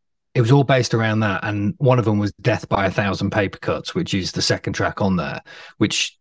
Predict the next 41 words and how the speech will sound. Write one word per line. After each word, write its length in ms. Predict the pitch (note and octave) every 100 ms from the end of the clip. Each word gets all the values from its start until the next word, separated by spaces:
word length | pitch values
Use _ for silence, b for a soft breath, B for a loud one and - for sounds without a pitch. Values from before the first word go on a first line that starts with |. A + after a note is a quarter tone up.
| -
came 300 | C3+ B2 A2
from, 500 | - A2+ G#2+ G2+ G2 b b _
I 60 | A2
was 100 | A2
having 160 | A#2
a 40 | G#2+
conversation 760 | A#2 G#2 - A2 G#2+ - F#2
with 260 | F2+ F2+ F2 - _ _ _ _ -
a 140 | F2+
friend 300 | - G#2+ G2+
of 100 | F#2+
mine. 420 | F#2 D#2+ D#2 E2 - - -
In 100 | C3+
fact, 220 | A#2+ G#2
I 20 | G2
was 160 | A2
just 160 | B2 -
passing 380 | - G#2+ A2 F#2+
his 100 | F#2+
house 340 | A2 F2+ D#2
and 40 | F#2
he 60 |
was 100 | F#2
outside 460 | G2+ E2 - E2+ E2 _
washing 340 | - F#2+ - F#2+
his 100 | E2
car 320 | - E2+ D#2
at 60 | C2
the 80 |
time. 340 | D#2 E2 D#2 C#2+
And, 160 | D2+ - B B B
you 80 | G#2
know, 100 | E2+
you 160 | F2
just 220 | F2+ F#2 -
sort 200 | - -
of 100 | - -
have 140 | G#2
these 160 | A2 G2
little 180 | G2 -
chats. 540 | - F2+ E2+ - -